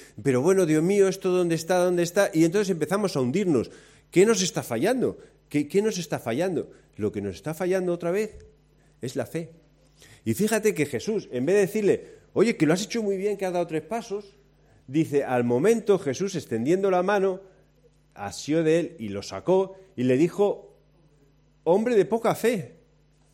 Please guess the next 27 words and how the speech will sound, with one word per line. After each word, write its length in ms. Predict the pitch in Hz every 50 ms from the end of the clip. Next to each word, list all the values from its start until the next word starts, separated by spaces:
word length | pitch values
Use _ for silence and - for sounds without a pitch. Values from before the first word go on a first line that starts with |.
| _ _ _ _ _ _
¿De 160 | - 113 117
cuánta 300 | - 175 208 214 185 190
fe? 380 | 170 - 214 196 123 101 - - - _ _
De 140 | 101 110 -
tres 200 | - 160 160 -
pasos. 540 | - 143 139 - - - - - - - _ _ - - _ _ - - - _ _ 330 - - - _ - - - - - - - - - - _
De 140 | 98 101 110
tres 200 | - 139 143 -
pasos. 460 | - 95 90 - - 78 - - - _ _ _ _ _ _ _ _ _ _ _ _ _
Para 240 | _ 117 117 117 113
nosotros 640 | 113 113 104 - 185 202 196 220 214 190 - - - - - _ _ _ _ _ _ _ _
lo 300 | - 113 113 117 117 117
apremiamos 580 | 107 - 107 104 104 127 165 175 175 175 170 170
porque 280 | - 113 98 98 98
dio 180 | 98 117 147 147
tres 160 | - 110 -
pasos, 420 | - - 135 131 - 85 - - _ _ _ _ _ _ _ _ _ _ _
que 140 | - 107 107
mira, 240 | 127 135 127 - -
nosotros 440 | 101 98 92 90 - 139 123 139 120
no 80 | 107 98
somos 300 | - 113 110 101 - -
capaces 360 | - - 101 98 - 95 85
de 80 | 82
darlos 320 | 87 101 107 92 82 - -
a 20 | 69
veces. 340 | 98 - - - - -